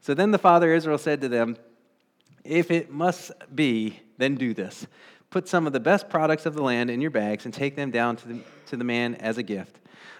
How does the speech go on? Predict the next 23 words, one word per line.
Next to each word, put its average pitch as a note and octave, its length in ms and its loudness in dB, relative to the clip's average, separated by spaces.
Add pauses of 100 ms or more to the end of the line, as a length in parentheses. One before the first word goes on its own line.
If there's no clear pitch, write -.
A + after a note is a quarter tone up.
(100)
A B2+ 80 -6
little D3 220 4
balm, D3 480 6
a A#2 140 -6
little A2+ 180 -2
honey, D3 560 -2
some A2+ 180 -10
spices, C#3+ 520 -2
some F#2+ 140 -12
myrrh, C3+ 380 0
some - 220 -10
pistachio G#3+ 640 2
nuts, F#3+ 380 2
some C3 160 -6
almonds. D#3+ 500 0 (320)
Take E3+ 240 0
double F3+ 300 4
the F#3+ 100 4
amount D#3 260 2
of D3 60 -2
silver D#3+ 400 -4
with D#3 200 -2
you, D3+ 220 -2